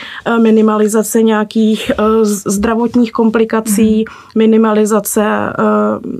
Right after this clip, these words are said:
Speaker 1: ekonomických problémů, čili pak jako se snažíme s klienty, eh,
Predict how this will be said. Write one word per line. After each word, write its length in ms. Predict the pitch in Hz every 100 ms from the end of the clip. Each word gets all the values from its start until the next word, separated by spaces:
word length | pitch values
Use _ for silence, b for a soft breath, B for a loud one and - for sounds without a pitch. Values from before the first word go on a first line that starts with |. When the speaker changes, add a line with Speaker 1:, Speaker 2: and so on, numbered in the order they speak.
| - 73 -
Speaker 1:
ekonomických 800 | 214 247 247 240 226 - 233 220
problémů, 720 | 226 220 220 214 220 214 214 - _ _
čili 300 | - 208 202
pak 240 | 208 202
jako 300 | 208 214 208 202 B -
se 100 | 233
snažíme 420 | 226 220 208 214
s 80 | 214
klienty, 640 | - 220 208 208 220 214
eh, 100 | -